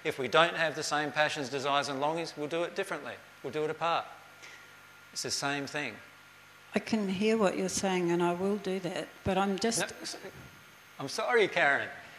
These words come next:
Speaker 1: You keep saying you will do it, but you're not feeling it.
Speaker 2: I will,
Speaker 1: Like
Speaker 2: I will go home and I will try and absorb that,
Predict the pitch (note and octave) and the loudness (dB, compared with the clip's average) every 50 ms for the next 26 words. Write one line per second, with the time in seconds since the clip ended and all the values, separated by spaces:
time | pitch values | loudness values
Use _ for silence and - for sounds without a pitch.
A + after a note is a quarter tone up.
0 | - - - E3+ F#3+ F#3 - - - A#3 B3 - - - - E3+ E3+ E3+ E3+ E3 | -20 -8 -2 0 2 2 2 0 0 0 0 0 -2 -2 0 2 2 2 2 2
1 | D#3+ D#3 E3+ D#3+ D#3 C#3 A2+ - F3 G3+ A3+ G3 C#3 A2+ A#2+ - - - - - | 0 0 2 2 0 0 0 2 4 4 4 4 2 0 -2 -6 -8 -12 -16 -20
2 | - - - - - - - D#3+ E3 D#3+ D#3 D#3+ D#3 D#3+ E3+ F3 F3 - - - | -20 -20 -20 -20 -10 -4 -2 -2 -2 -2 -2 -2 -2 -2 -2 -2 -4 -6 -10 -14
3 | - - G#3+ G3+ A3 B3 B3 A3 F3+ D3+ B2 G2+ G2+ - - - - - - - | -10 -6 -4 -2 -2 0 0 0 -2 -2 -4 -6 -8 -12 -16 -18 -20 -20 -20 -20
4 | - - - - - - - - - - - - - D3+ D#3+ D#3 D3 C#3+ - - | -20 -20 -20 -20 -20 -20 -20 -20 -20 -20 -18 -4 0 2 2 2 2 0 -2 -2
5 | - A3 G#3+ A3 A3 A3 A3 G#3+ G#3+ A3 G#3+ A3 G#3+ G3+ G3 F#3+ F3+ F#3 F#3+ F3+ | -2 0 2 2 2 4 4 4 4 4 4 2 2 2 2 2 2 2 0 -2
6 | F3+ F#3 F#3 F3+ - - G3 F#3+ F#3+ F#3 F3+ F3+ F3+ F3+ F3 F3 E3+ - - - | -4 -6 -6 -6 -4 -2 0 0 2 2 2 2 2 0 0 -2 -6 -8 -14 -18
7 | - - - G3 F#3+ F#3+ - - G#3 G#3+ A3 G#3 F#3+ E3 D3+ C#3 - | -20 -14 -10 -10 -10 -8 -6 -2 -2 -2 -2 -2 -4 -4 -4 -4 -4